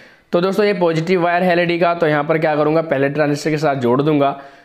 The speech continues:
दूसरा जो वायर है वो हमारा ग्रीन है, यानी कि दूसरे नंबर पे हमारी ग्रीन एलईडी ग्लो होनी चाहिए। तो इसलिए मैं यहाँ पर क्या करूँगा, दूसरे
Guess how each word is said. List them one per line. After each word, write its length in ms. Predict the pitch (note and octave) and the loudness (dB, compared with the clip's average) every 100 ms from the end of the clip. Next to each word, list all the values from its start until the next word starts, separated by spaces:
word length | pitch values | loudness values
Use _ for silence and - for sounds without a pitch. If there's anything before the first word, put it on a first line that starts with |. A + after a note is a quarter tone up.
| _ - | _ -6
दूसरा 400 | B2 F3+ G3 G3 | 0 0 2 0
जो 140 | G3+ G3+ | 2 0
वायर 260 | F#3 F#3+ | 0 0
है 160 | G3 F#3 | 2 2
वो 120 | F3+ | 0
हमारा 320 | E3+ D#3 D#3+ | 0 0 0
ग्रीन 300 | D#3+ C#3 C#3+ | 0 0 0
है, 300 | D#3 C#3+ D3 | 0 0 -2
यानी 200 | E3+ D3+ | 0 0
कि 180 | D#3 E3+ E3+ | 0 0 0
दूसरे 280 | D#3 D3+ | 0 0
नंबर 260 | E3+ E3 D#3+ | 0 0 0
पे 100 | E3 | 0
हमारी 320 | E3+ D3 C#3+ D#3+ | 0 0 0 -2
ग्रीन 320 | C3+ D3 E3+ | 0 0 0
एलईडी 360 | - C#3 C#3 D3+ | 0 0 0 0
ग्लो 260 | C3 C3 | 0 0
होनी 240 | C#3 C#3+ C#3+ | 2 2 0
चाहिए। 340 | C#3+ C#3 C#3 - - - _ - | 0 2 2 -2 -8 -20 _ -2
तो 140 | D3 | 0
इसलिए 300 | D3+ E3+ F3 F3 | 0 0 0 2
मैं 160 | E3+ | 0
यहाँ 160 | E3 D3+ | 0 0
पर 160 | D#3+ | -2
क्या 180 | D3+ D3 | 0 0
करूँगा, 400 | D3+ D#3 D3 C#3 F3 - - _ _ - | 0 2 2 0 -2 -8 -20 _ _ -12
दूसरे 560 | A#2+ C#3+ D#3+ E3+ F#3+ | -4 -2 0 0 0